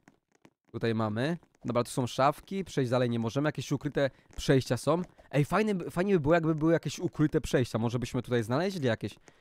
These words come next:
do wejścia tajemniczego. Nigdy nic nie wiadomo. Dobra, tutaj dalej wejścia nie mamy. Tu jest zejście. Skaczemy na dół! Puu! Szybszy byłem. A, a nie, skoczyli za dół. Dobra, klasę mamy.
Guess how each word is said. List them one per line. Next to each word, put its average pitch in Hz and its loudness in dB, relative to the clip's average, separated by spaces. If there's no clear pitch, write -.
do 123 2
wejścia 131 4
tajemniczego. 113 -2
Nigdy 120 0
nic 120 -4
nie 117 -2
wiadomo. 120 -4
Dobra, 127 6
tutaj 180 0
dalej 165 4
wejścia 147 0
nie 127 0
mamy. 117 -2
Tu 165 -2
jest 127 2
zejście. 120 -2
Skaczemy 277 4
na 294 8
dół! 302 8
Puu! 453 6
Szybszy 202 2
byłem. 170 2
A, 339 0
a 160 -2
nie, 156 2
skoczyli 139 -4
za 123 2
dół. 113 -4
Dobra, 135 6
klasę 180 2
mamy. 185 2